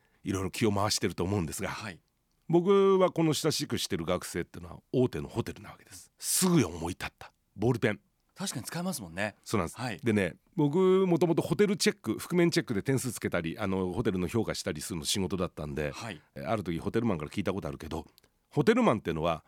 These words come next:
Speaker 1: お客さんからのオーダーとか、あるいはクレームが来た時ってメモ取るのが必須なんですって。
Speaker 2: ええ。
Speaker 1: で、それは一つは注文を忘れないってのもあるけど、もう一つはメモを取ることでちゃんと聞いております、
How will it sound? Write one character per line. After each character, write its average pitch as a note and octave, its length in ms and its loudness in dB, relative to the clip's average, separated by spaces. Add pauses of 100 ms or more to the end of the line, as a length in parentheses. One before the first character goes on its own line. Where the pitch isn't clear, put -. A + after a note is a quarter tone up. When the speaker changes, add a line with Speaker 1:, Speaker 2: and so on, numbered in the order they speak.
(100)
Speaker 1:
お D#3 100 2
客 G#3+ 220 4
さ A#3 100 2
ん A#3 100 0
か A3+ 120 2
ら A3+ 80 4
の B2+ 260 6
オ D3 60 4
ー - 20 4
ダ C#3 140 6
ー - 20 -2
と B2+ 140 -4
か、 F#2 120 2
あ G#2 60 2
る A#2+ 80 0
い - 40 2
は - 60 -20
ク - 180 0
レ A#3 160 6
ー - 20 4
ム A#3 100 2
が A3+ 80 2
来 - 80 -10
た - 100 2
時 - 140 -6
っ - 20 -18
て A2 120 -2
メ F3 100 8
モ C4 140 6
取 B2 160 0
る G#2 40 -2
の F#2 60 0
が D#2 80 -2
必 - 380 -2
須 B3 80 2
な A3+ 80 4
ん G3 80 0
で E3+ 60 -6
す - 100 -14
っ - 40 -20
て。 - 200 -20
Speaker 2:
え G#2 200 -10
え。 - 20 -20 (200)
Speaker 1:
で、 A#2+ 80 -2
そ - 120 -6
れ A#3 60 6
は A#3+ 60 4
一 - 220 0
つ A#3 100 0
は A#3 160 4 (320)
注 - 180 4
文 D#3 160 6
を B2 60 6
忘 A#2+ 180 0
れ D#3 60 4
な D3+ 80 4
い D3+ 40 4
っ - 20 0
て G2+ 120 -4
の D#2+ 80 -4
も E2+ 140 0
あ F#2 40 0
る E2 60 -4
け E2+ 100 -4
ど、 E2 60 -2
も C#3 120 2
う - 20 0
一 D#3+ 140 -2
つ F2+ 100 -6
は D#2+ 160 -4 (300)
メ A3+ 120 4
モ D4+ 140 4
を - 60 0
取 C#4 180 2
る B3+ 60 2
こ A#3 100 -2
と A#3+ 100 0
で F#3+ 140 2
ち - 100 -4
ゃ F#3+ 80 -2
ん G3+ 80 -8
と G#3 100 -6
聞 A3 200 -2
い F#3+ 60 -4
て F#3+ 80 2
お G#3 60 4
り G#3 60 0
ま F#3 100 2
す、 - 120 -10